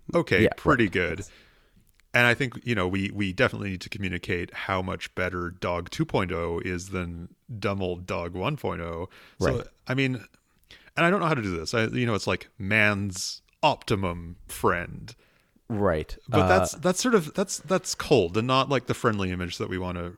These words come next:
Speaker 1: present, I think. So we, we could also take it in the other direction and give it more of, like, a, a kind of a cute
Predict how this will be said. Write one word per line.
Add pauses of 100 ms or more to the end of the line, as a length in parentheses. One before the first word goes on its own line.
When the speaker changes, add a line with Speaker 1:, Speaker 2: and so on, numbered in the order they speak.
Speaker 1:
present,
I
think.
So
we, (100)
we
could
also
take
it
in
the
other
direction (640)
and
give
it
more
of,
like,
a,
a
kind
of
a
cute